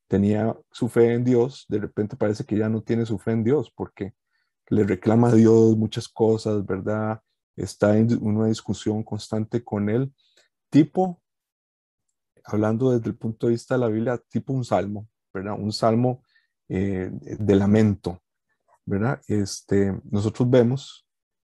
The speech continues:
en las Sagradas Escrituras que, que en, en los salmos están llenos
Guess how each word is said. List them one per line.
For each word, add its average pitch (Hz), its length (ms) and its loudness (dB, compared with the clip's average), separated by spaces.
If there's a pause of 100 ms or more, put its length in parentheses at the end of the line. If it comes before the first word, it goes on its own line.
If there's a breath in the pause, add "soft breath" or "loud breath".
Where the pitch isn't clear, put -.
(120)
en 95 160 -2
las 98 160 -2
Sagradas 104 360 2
Escrituras 117 560 0
que, - 320 -6 (440)
que 98 260 -4 (280)
en, 101 240 -4
en 98 160 -2
los 98 160 0
salmos 127 520 4
están 110 420 -2
llenos 139 520 0